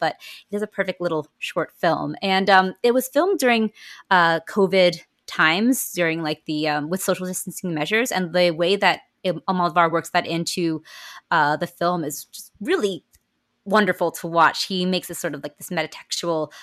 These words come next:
commentary on that performative type of grief, and, uh, by making it clear that this s-,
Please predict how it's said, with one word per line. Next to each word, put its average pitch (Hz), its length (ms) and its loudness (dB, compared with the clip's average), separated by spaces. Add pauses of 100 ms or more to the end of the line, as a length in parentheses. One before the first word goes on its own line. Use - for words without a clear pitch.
commentary 160 720 0
on 147 240 -4 (320)
that - 180 0
performative 156 560 -4 (120)
type - 200 -14
of 147 160 -16
grief, 151 480 -8
and, 156 340 -2
uh, 151 260 -4
by 151 280 0 (280)
making 170 320 -2
it - 260 -8 (140)
clear 214 320 0
that 170 180 -2
this - 420 -4
s-, - 220 -12